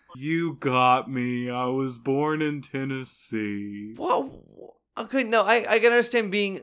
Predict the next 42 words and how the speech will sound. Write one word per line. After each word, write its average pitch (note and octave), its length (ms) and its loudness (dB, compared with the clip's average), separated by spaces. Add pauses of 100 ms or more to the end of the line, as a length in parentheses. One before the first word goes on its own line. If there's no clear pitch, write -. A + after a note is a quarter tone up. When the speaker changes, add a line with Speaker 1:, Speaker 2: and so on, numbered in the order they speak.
(120)
Speaker 2:
y-, F#3 120 2
y-, D#3+ 120 -6
you F3+ 320 -4
know, D3+ 140 2
projecting D#3 640 0
and, C3+ 100 -6
and C3+ 240 -4
m-, C#3+ 140 -6
maybe D3 320 -2
wanting C#3 300 -2
to B2+ 300 -8
develop C#3 300 0
an C#3+ 100 -2
accent C3+ 520 -6
or C3 100 -4
become, C3 420 -6 (240)
put E3+ 120 4
on D3+ 100 2
this C3+ 160 -4
facade, E3 460 0
but, C3+ 220 0 (280)
uh, - 40 -4 (160)
Squiggy, G3 720 4 (380)
why F3+ 200 4
are - 20 4
you A#3 200 2
speaking G3+ 520 -2
slower? D3+ 960 0
You, E3 140 -6
you, F3 180 -6
not F#3+ 160 6
only A3+ 220 4
did F3+ 160 -2
you F3+ 80 -4
go E3+ 320 2
develop D#3+ 340 2
a D#3 80 0
Southern F3 300 2
accent, F3 320 0
but C3 100 -4
you D3+ 160 -8
talked F3 420 -4